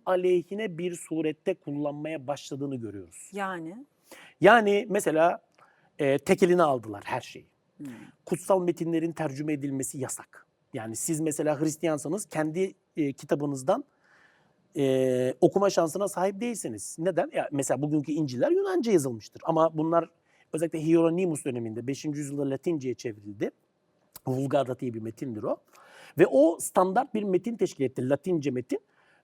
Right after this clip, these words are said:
Speaker 1: E, Roma Kilisesi Latince'nin dışında hiçbir dile çevrilmesine izin vermiyor.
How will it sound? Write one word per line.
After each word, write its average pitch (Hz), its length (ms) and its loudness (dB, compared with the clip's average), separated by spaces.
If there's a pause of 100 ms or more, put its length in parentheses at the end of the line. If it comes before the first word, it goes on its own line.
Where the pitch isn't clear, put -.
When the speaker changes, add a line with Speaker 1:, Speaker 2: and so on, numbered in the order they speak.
(100)
Speaker 1:
E, 135 80 -2
Roma 175 260 6
Kilisesi 226 440 -2
Latince'nin 208 520 0
dışında 196 280 -6
hiçbir 202 480 -6
dile 165 260 2
çevrilmesine 170 580 -2
izin 196 240 -2
vermiyor. 294 480 0